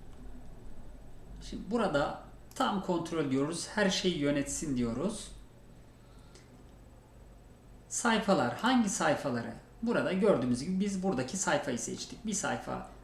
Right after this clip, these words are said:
atılıydı deneme olarak. Orayı seçtik. Geldik buraya. Ondan sonra sayfaları verdik buradan yöneticiye. Reklam hesaplarını veriyoruz.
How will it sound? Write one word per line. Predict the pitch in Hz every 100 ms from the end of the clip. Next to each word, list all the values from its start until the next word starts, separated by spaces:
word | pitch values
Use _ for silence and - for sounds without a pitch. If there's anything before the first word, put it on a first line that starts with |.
| -
atılıydı | 226 - 165 127 117
deneme | 135 135 127
olarak. | 117 117 120 - - - - - - -
Orayı | 233 190 202
seçtik. | - 165 - - - - - - - - - - - - - - - - - - - -
Geldik | 254 262 240 214 -
buraya. | 135 120 131 - -
Ondan | 226 226 220
sonra | 190 208 202 214 208 - - -
sayfaları | - - - - 226 214 214 196 190 196 190 156
verdik | 180 160 139 135 -
buradan | 135 135 139
yöneticiye. | 131 123 123 - 175 180
Reklam | 196 - 208 185
hesaplarını | 175 185 - 156 151 151
veriyoruz. | 131 120 113 113 - -